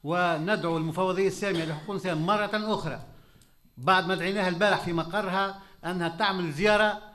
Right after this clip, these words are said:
وتعاين شنو قاعد يصير في الاعتصام هذا. إذن، آه، هذايا معناها تعريج على خيالنا اللي احنا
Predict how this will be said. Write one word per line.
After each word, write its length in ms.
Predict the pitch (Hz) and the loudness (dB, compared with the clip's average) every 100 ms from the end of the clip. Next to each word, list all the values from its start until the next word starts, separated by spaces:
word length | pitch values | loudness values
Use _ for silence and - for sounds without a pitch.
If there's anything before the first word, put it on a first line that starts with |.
| - - | -20 -6
وتعاين 1080 | 165 185 175 156 170 220 185 202 190 123 - 151 | -2 -2 0 2 8 8 8 4 0 -2 -8 -8
شنو 240 | 196 185 | -2 -2
قاعد 320 | 180 185 165 | 2 2 2
يصير 400 | 147 - 202 202 196 - - | -2 -4 -2 0 -2 -10 -14
في 60 | 147 | -2
الاعتصام 460 | 160 156 165 170 | -2 -2 -2 0
هذا. 240 | 151 135 135 - - - - - - - - - - 143 | 0 -2 -6 -12 -20 -20 -20 -20 -20 -20 -20 -20 -8 0
إذن، 340 | 165 202 190 | 4 4 4
آه، 340 | 180 175 165 - - - _ _ | 2 2 -2 -6 -18 -20 _ _
هذايا 420 | 143 160 185 160 | -6 -2 0 0
معناها 300 | 143 156 151 | -2 -4 -4
تعريج 760 | 143 156 160 202 202 151 117 - - _ _ _ 135 | -4 -2 0 0 0 -2 -6 -14 -20 _ _ _ -8
على 200 | 156 147 | -6 -4
خيالنا 680 | 160 170 196 185 180 175 - - - - - | -2 0 0 0 -4 -6 -14 -20 -20 -20 -8
اللي 460 | 156 170 170 165 196 | -2 0 0 0 -2
احنا 480 | 190 196 190 190 | 0 0 0 0